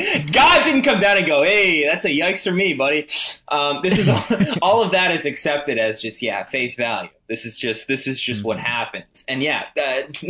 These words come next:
Speaker 1: <laughs> Bill Gunn puts you into a world where these biblical events and these biblical emotions, and I think that's why he uses the church so often to kind of orient us within the world. We're seeing this very impassioned preacher sort of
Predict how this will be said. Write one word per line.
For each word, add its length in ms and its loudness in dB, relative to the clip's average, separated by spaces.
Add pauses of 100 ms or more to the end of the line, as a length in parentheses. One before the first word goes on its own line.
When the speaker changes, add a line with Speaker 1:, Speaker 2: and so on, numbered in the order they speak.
(340)
Speaker 1:
<laughs> 200 -20
Bill 140 0
Gunn 360 -2 (340)
puts 360 -2
you 160 2
into 200 0
a 160 2
world 440 2
where 520 -2
these 280 -4 (220)
biblical 560 -2
events 480 -10
and 80 -12
these 160 -8
biblical 640 -4
emotions, 960 -6
and 80 -4
I 60 0
think 140 -8
that's 160 -4
why 220 -2
he 100 -6
uses 420 -4
the 80 -12
church 360 -6
so 180 -6
often 300 -8
to 60 -12
kind 160 -10
of 80 -16
orient 380 -10
us 320 -12
within 240 -8
the 100 -10
world. 380 -4
We're 80 -12
seeing 300 -10
this 140 -16
very 280 -10
impassioned 600 -10
preacher 420 -8
sort 240 -10
of 100 -16